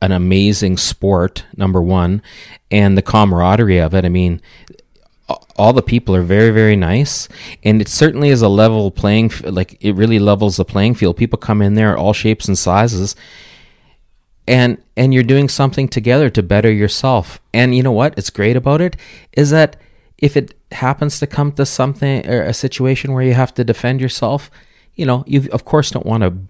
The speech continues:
go looking for a fight, but if, if you can't get away from it, at least you have the training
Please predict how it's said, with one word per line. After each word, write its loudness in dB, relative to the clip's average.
go 4
looking 0
for -2
a 0
fight, -4
but -4
if, -8
if -6
you 0
can't 0
get 0
away 4
from -2
it, -2
at -4
least -4
you 2
have 0
the 0
training 0